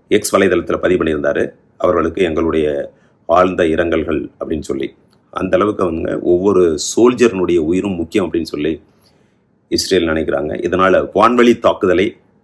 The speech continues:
அதிகப்படுத்தி இருக்கிறார்கள். அந்த தஹியே அப்படிங்கிறது சவுத் லெபனான்ல உள்ள ஒரு முக்கிய பகுதி. அங்கதான் அந்த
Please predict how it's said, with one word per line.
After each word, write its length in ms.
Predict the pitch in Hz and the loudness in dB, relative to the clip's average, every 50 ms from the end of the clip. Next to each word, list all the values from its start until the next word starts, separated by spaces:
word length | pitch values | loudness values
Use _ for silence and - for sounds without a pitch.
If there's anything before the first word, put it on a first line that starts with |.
| _ _ _ _ _ | _ _ _ _ _
அதிகப்படுத்தி 600 | - 82 85 87 107 101 92 - - - - - | -4 -2 0 0 0 0 0 -2 -4 -4 -4 -4
இருக்கிறார்கள். 500 | 78 76 - - 71 69 71 73 80 - - _ _ _ _ _ _ _ _ _ _ _ _ _ _ _ - | -4 -4 -4 -4 -4 -4 -4 -4 -6 -6 -8 _ _ _ _ _ _ _ _ _ _ _ _ _ _ _ -8
அந்த 260 | - 80 80 78 78 | -4 -2 -2 0 2
தஹியே 420 | 78 92 101 98 113 117 120 113 101 | 2 2 2 4 6 6 6 6 6
அப்படிங்கிறது 460 | 90 87 90 85 85 80 80 - 143 | 4 2 0 0 0 -2 -2 -2 -2
சவுத் 680 | 127 - - - - - - - - 185 202 - - - | -2 -4 -6 -8 -8 -8 -4 0 2 2 2 2 0 0
லெபனான்ல 680 | 90 87 80 92 87 90 87 82 80 80 85 95 117 - | 0 0 0 0 0 0 0 0 0 0 0 0 0 -2
உள்ள 360 | - 78 78 80 87 95 101 | -4 -4 -2 0 0 0 0
ஒரு 220 | - 76 78 87 | 0 -2 -2 -2
முக்கிய 400 | 82 78 80 - - 98 92 - | -4 -6 -6 -4 -2 0 0 0
பகுதி. 380 | - - 73 - - 104 110 - - | 0 -4 -4 -2 -2 -2 -2 -2 -4
அங்கதான் 320 | 85 85 87 92 98 98 | -4 -2 0 2 2 2
அந்த 500 | 95 87 80 82 80 78 76 69 67 | 0 0 -2 -2 -2 -2 -2 -4 -6